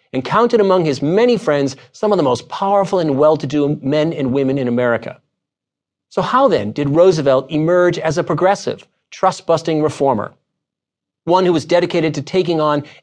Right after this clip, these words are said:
and diminishing the institutional power of those in his own social class,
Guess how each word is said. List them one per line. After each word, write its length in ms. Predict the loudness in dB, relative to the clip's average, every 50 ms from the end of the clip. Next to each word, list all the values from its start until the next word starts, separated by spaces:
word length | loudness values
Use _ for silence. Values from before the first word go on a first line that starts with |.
| -6
and 120 | -4 -2 0
diminishing 720 | 0 0 2 2 2 2 2 0 -2 -4 -4 -4 -6 -8 _ _ _ _ _ _ -10
the 140 | -8 -4 0
institutional 720 | 0 0 0 0 -4 -4 -2 -2 -2 0 0 0 0 0
power 500 | 0 2 2 4 4 4 4 2 -2 -4 -8 _ -4
of 140 | -2 0 2
those 320 | 4 4 6 4 4 2
in 140 | 0 -2 -2
his 120 | -2 -2 -2
own 300 | 0 0 2 2 2 0
social 380 | -2 0 0 0 0 0 -2 -2
class, 540 | -2 -4 -4 -4 -6 -8 -12 -20 -20 -20